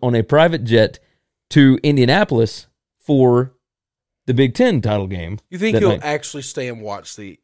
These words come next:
Speaker 2: the S E C title game?
Speaker 1: I think he'll watch, like, at least a half.
Speaker 2: I think he'll watch it from the plane.
Speaker 1: Uh, no, no, no. He has said he's,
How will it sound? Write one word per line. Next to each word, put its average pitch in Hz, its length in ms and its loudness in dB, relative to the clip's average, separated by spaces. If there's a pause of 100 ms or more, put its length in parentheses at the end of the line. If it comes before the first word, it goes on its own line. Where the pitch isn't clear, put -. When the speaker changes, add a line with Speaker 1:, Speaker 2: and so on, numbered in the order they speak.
(140)
Speaker 2:
the 104 140 -14
S - 160 -16
E 101 40 -18
C 101 160 -20
title 90 280 -14
game? 90 280 -20 (140)
Speaker 1:
I 151 80 0
think 156 160 4
he'll 147 120 6
watch, 131 260 4
like, 110 300 -2
at 110 120 2
least 120 280 0
a 92 60 0
half. 82 320 -10
Speaker 2:
I 120 120 -8
think 123 280 -14
he'll 110 220 -14
watch 101 300 -14
it - 140 -20
from 90 200 -20
the 82 60 -20
plane. - 180 -20 (880)
Speaker 1:
Uh, 127 120 2
no, 185 160 4
no, 196 60 2
no. 160 140 4
He 175 200 4
has 170 140 2
said 160 200 4
he's, 139 300 -2